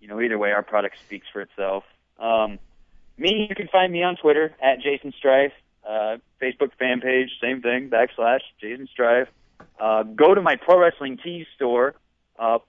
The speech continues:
pro wrestling tees dot com backslash Jason Strife, and, uh, pick up some shirts. All my stuff on there right now are, are exclusive online only designs.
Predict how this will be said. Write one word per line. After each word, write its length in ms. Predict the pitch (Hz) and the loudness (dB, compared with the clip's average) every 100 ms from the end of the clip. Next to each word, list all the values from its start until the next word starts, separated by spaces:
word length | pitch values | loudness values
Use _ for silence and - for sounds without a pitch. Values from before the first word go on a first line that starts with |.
| _ | _
pro 140 | 151 147 | 0 2
wrestling 300 | 139 139 127 | 0 -6 -12
tees 220 | 143 123 | -10 -2
dot 220 | 131 120 | 0 0
com 280 | 123 127 131 | 0 -2 -2
backslash 440 | 117 113 120 120 - _ _ _ 143 | -4 -4 -2 -2 -4 _ _ _ -2
Jason 300 | 135 - 110 | -2 -4 -8
Strife, 360 | 113 101 117 - _ _ _ _ | 0 2 0 -4 _ _ _ _
and, 260 | 117 120 120 | -8 -8 0
uh, 200 | 123 117 | 2 2
pick 200 | - 160 | 0 -8
up 100 | 156 | -8
some 120 | 135 123 | -10 -2
shirts. 240 | 160 147 135 | 2 2 2
All 220 | 139 151 | 0 2
my 140 | 151 | -2
stuff 260 | - 160 143 | 0 0 0
on 140 | 131 | -2
there 200 | 135 135 | 0 0
right 200 | 127 123 | 0 -2
now 180 | 123 123 | -4 -4
are, 80 | 113 | -4
are 200 | 110 107 | -4 -6
exclusive 640 | 104 - - 131 - 123 - | -10 -20 -14 -14 -10 -12 -10
online 420 | 123 120 120 117 | -10 -6 -6 -6
only 260 | 113 117 117 | -6 -8 -10
designs. 540 | 110 101 101 101 101 | -12 -8 -6 -8 -12